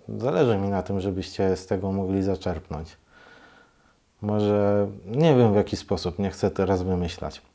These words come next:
Jeszcze na koniec polecajka, bo te wszystkie refleksje, e, zawdzięczam książce, e,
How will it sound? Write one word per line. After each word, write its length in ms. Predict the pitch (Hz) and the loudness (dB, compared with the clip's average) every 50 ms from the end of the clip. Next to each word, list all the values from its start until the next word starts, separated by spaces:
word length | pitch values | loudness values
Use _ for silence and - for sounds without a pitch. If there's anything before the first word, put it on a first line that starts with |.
| _ _ - - - - - - - - - - - - - - - - - - _ _ _ _ _ _ _ _ _ _ - | _ _ -20 -20 -20 -20 -20 -20 -20 -20 -20 -20 -20 -20 -20 -20 -20 -20 -20 -20 _ _ _ _ _ _ _ _ _ _ 0
Jeszcze 280 | 143 139 143 - 170 170 | 0 0 0 2 0 2
na 140 | 165 165 156 | 2 2 2
koniec 480 | - 180 175 170 165 147 - - - - - - - - - - - - - - - - | 2 2 2 4 2 2 0 -4 -10 -10 -10 -10 -10 -10 -10 -10 -10 -10 -12 -12 -4 0
polecajka, 720 | 143 139 139 127 - 135 127 113 104 - - 120 123 120 123 - - - - - - - _ _ _ _ _ _ _ _ _ - _ - - _ _ _ _ - _ - - _ _ - - 110 | 2 2 2 2 4 4 4 4 4 4 4 4 4 4 2 -4 -14 -20 -20 -20 -20 -20 _ _ _ _ _ _ _ _ _ -20 _ -20 -20 _ _ _ _ -20 _ -20 -20 _ _ -10 -6 -2
bo 200 | 110 107 117 113 | 2 2 2 4
te 100 | - 110 | 4 2
wszystkie 460 | - - - 113 - - - 120 113 | 2 2 -8 -8 -6 4 6 8 8
refleksje, 600 | 113 117 113 - 123 113 107 - - - 113 104 | 8 6 4 4 0 0 0 0 0 2 4 4
e, 420 | 101 104 107 98 101 107 101 101 | 4 4 4 2 2 2 2 2
zawdzięczam 880 | 98 98 98 98 98 98 101 98 98 95 - - 101 98 98 98 95 87 - - _ _ _ - - - - _ _ _ _ _ _ _ _ | 2 0 0 0 0 -2 0 -2 -2 -2 0 0 0 0 0 -2 -4 -6 -10 -16 _ _ _ -20 -20 -20 -20 _ _ _ _ _ _ _ _
książce, 920 | - - - 113 110 104 104 - - - - 104 101 98 98 95 95 95 90 - - _ _ _ - - - - - | -16 -6 -2 -2 0 -2 -2 -6 -10 -2 0 2 2 2 2 0 -2 -4 -6 -10 -18 _ _ _ -20 -20 -20 -16 -14
e, 440 | 90 90 90 90 90 90 90 87 87 | -12 -10 -10 -10 -10 -10 -10 -12 -12